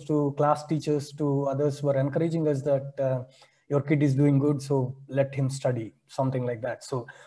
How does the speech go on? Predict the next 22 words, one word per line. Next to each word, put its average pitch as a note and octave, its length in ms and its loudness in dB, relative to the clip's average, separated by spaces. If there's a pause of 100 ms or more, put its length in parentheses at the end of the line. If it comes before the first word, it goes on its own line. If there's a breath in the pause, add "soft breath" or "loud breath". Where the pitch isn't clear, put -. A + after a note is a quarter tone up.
obviously, D#3+ 480 6
I, D#3 200 6
I C#3+ 80 2
don't E3 240 2
think F3 280 0
anybody D#3 440 2
would C#3 240 0
encourage C#3 480 0
people D3 240 -2
to C#3+ 80 -2
study C#3 340 -2
until B2+ 580 -2
P C3+ 160 0
H C#3 180 -2
D C3+ 180 -2
or, A#2 300 -4
uh, A#2+ 60 -4
something C3 320 -4
like B2 200 -2
that, D3 180 0
because, C3+ 360 -2 (680 soft breath)
uh, C#3+ 460 8